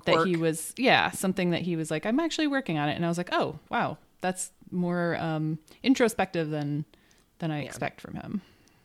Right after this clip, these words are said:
Speaker 2: Mm-hmm.
Speaker 1: So maybe he'll get there.
Speaker 2: I know. I mean, I think that he wants to be better. He kind of has an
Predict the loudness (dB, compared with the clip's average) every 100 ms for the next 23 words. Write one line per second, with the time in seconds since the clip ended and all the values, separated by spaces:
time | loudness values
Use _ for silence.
0 | _ -12 -12 -14 _ _ _ _ _ _
1 | _ _ -12 -6 -4 -2 -2 -2 -4 -4
2 | -4 -4 -6 _ _ _ _ _ _ _
3 | -12 -8 -4 -2 -2 -2 2 4 4 0
4 | 0 0 2 0 0 -2 -2 -2 0 2
5 | 2 -2 -6 -4 -2 -2 0 2 2 2
6 | 0 -2 -2 0 0 0 0 0